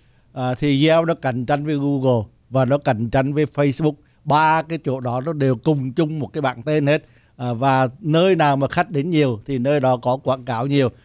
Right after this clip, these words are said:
nơi đó sống hơn bên kia. Thế thì cái báo cáo này nó căn cứ vào cái hãng Yelp, chứ nó không căn cứ vào Google, nó cũng ca-, không căn cứ vào Facebook. À,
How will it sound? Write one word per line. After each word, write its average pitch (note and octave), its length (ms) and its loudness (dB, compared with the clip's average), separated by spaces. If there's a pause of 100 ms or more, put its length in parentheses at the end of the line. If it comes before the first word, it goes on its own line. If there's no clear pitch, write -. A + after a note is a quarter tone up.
(120)
nơi C#3 200 0
đó B2+ 180 2
sống A#2+ 260 -4
hơn C#3+ 200 -2
bên C#3+ 120 -2
kia. D#3+ 220 2 (420)
Thế D#3 160 0
thì D#3+ 320 0
cái F3+ 100 0
báo E3+ 160 2
cáo D#3+ 220 0
này E3+ 140 -6
nó E3 140 -2
căn F3+ 360 -2
cứ C#3+ 220 -2
vào D3+ 200 2
cái E3+ 160 0
hãng C#3+ 220 0
Yelp, D#3 260 2 (160)
chứ D#3 120 -6
nó C#3 160 -4
không D3+ 220 -8
căn D#3 220 -2
cứ A#2+ 200 -2
vào B2 180 0
Google, C3+ 480 2 (220)
nó C3 120 -4
cũng C3+ 240 -4
ca-, C#3 140 -4
không D3+ 260 -6
căn D3 240 -2
cứ C3+ 220 -6
vào B2 300 -2
Facebook. D#3 440 0 (340)
À, C3+ 140 -2